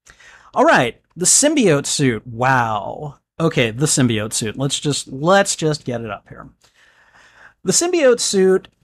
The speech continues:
has such a storied history. Spider-Man found it on, what is it, Battle World during the Marvel Secret Wars comic event, which I think took place in nineteen eighty-three or nineteen eighty-four.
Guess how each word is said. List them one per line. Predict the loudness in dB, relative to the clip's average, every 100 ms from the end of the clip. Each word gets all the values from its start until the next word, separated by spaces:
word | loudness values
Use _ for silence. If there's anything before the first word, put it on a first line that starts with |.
| _ _ _
has | -6 0 2 2
such | 2 2 2 0 -4
a |
storied | -4 -4 -2 0 0 0 -2
history. | -2 -2 -2 0 2 2 0 -4 -12
Spider-Man | -10 -4 0 2 4 2 2
found | -2 -2 2 4 2
it | 0 0
on, | 0 2 0
what | -2 -4
is | -4
it, | -8
Battle | -4 0 0 0
World | -2 0 0 -2 -4
during | -2 0 0 -2 -6
the | -4
Marvel | -2 0 0 -2
Secret | -4 -4 -4
Wars | -2 -2 -2
comic | -2 0 -2 -6
event, | -6 -6 -6
which | -8 -8
I | -8
think | -8 -8
took | -8 -6
place | -4 -2
in | 0
nineteen | -2 0 0
eighty-three | 0 -2 -6 -4 -2 0
or | 0
nineteen | -2 -2 -2
eighty-four. | -2 -4 -4 0 0 -2